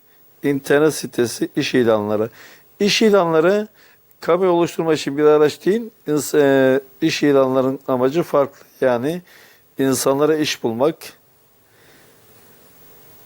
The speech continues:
O yüzden cevabımız D seçeneği.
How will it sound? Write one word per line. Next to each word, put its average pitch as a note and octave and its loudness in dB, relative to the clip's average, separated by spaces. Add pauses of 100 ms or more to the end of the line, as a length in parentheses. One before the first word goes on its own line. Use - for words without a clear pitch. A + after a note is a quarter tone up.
(1300)
O D#3+ 6
yüzden C#3+ 2
cevabımız D3 0
D D3+ 4
seçeneği. A2+ -10